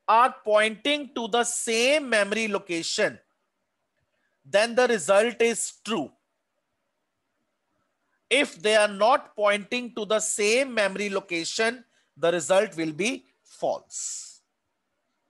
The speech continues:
Okay.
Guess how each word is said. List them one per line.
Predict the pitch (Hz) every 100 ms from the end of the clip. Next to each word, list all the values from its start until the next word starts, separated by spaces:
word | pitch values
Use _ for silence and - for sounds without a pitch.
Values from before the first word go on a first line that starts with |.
| _ _ _ _ _ _ _ _ _ _ _ _ _ _ _ _ -
Okay. | 160 247 269 -